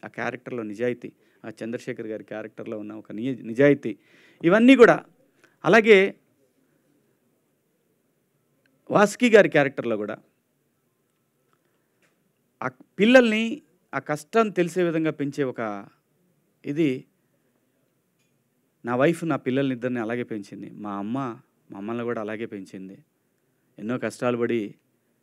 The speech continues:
గుట్టుగా సంసారం చేయటం, అవన్నీ కూడా ఈ కథలో ఉంటాయి. ప్రతి ఒక్కళ్ళ స్టోరీ అండి ఇది. మిడిల్ క్లాస్, నైంటీస్ అనే కాదు,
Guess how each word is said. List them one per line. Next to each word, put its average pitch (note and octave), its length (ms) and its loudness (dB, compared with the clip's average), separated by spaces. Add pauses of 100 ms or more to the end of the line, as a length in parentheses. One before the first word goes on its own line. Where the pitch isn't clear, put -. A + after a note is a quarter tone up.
(920)
గుట్టుగా D#3+ 420 2
సంసారం C#3 560 -4
చేయటం, A#2+ 340 -6 (200)
అవన్నీ D3+ 460 -6
కూడా E3+ 180 0
ఈ - 40 0
కథలో A#2 340 -8
ఉంటాయి. G2 300 -16
ప్రతి B2+ 300 -10
ఒక్కళ్ళ E3+ 480 -4
స్టోరీ C3 380 -4
అండి A2 160 -6
ఇది. G2 220 -16 (360)
మిడిల్ D3+ 240 0
క్లాస్, D#3+ 300 -8 (140)
నైంటీస్ C#3+ 520 -10
అనే D3 180 -8
కాదు, C#3 300 -20